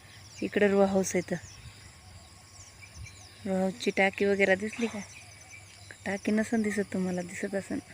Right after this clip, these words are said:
जरा झूम केलं म्हणजे दिसन वाटते. हम्म, इकडं रोड आहे.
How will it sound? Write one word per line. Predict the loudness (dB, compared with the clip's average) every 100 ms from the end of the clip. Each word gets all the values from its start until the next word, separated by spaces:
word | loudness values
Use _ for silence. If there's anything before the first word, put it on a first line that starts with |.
| -20 -20 -20 -20 -20 -20 -20 -20 -20 -20 -6
जरा | -2
झूम | -2 0 0
केलं | 0 0 0
म्हणजे | -2 -4
दिसन | -6 -6 -4 -4
वाटते. | -4 -6 -10 -10 -16 -20 -20 -20 -20 -20 -20 -20 -20 -20 -20 -20 -20 -18 -18 -18 -20 -20 -20 -20 -20 -20 -20 -20 -20 -20 -20 -20 -20 -20 -20 -18 -18 -20 -20 -20 -18 -6
हम्म, | -4 -4 -14 -12 -10
इकडं | 2 6
रोड | 6 6
आहे. | 4